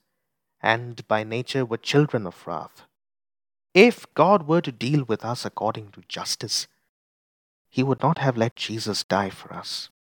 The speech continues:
and had instead sent us all down to the burning pits of hell. And I often wonder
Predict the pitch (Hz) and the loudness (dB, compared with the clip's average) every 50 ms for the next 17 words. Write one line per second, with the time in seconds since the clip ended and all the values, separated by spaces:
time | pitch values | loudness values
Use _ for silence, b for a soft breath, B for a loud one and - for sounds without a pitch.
0 | _ _ _ _ _ _ _ _ - - 110 110 - - 135 147 151 147 - - | _ _ _ _ _ _ _ _ -10 -8 -8 -4 0 2 4 4 4 2 -2 -6
1 | - 123 113 - - - 135 127 123 - - - 143 131 131 127 - 131 - - | -8 -6 -4 -2 -2 -2 -2 -4 -4 -2 0 0 0 0 -2 -4 -8 -8 -8 -4
2 | - - 160 160 170 175 175 180 170 - - 110 113 117 120 123 120 110 92 90 | 2 4 6 6 6 4 2 0 0 2 2 2 4 2 0 -2 -6 -8 -8 -2
3 | - 95 101 104 104 104 104 104 - - 92 - - - - 90 - - - - | 2 4 4 4 2 0 -6 -8 -8 -10 -8 -6 -6 -6 -6 -6 -8 -12 -14 -12
4 | 90 90 - 135 - - _ _ _ _ _ _ _ _ _ _ _ _ _ _ | -10 -10 -10 -12 -14 -18 _ _ _ _ _ _ _ _ _ _ _ _ _ _
5 | _ _ _ _ _ _ _ _ _ _ _ _ _ - 156 160 165 180 208 220 | _ _ _ _ _ _ _ _ _ _ _ _ _ 6 10 12 12 10 10 8
6 | 226 208 190 - - 170 170 151 117 107 117 120 123 123 113 101 92 90 | 6 4 2 2 0 -2 -4 -2 0 2 2 2 2 0 -4 -4 -6 -6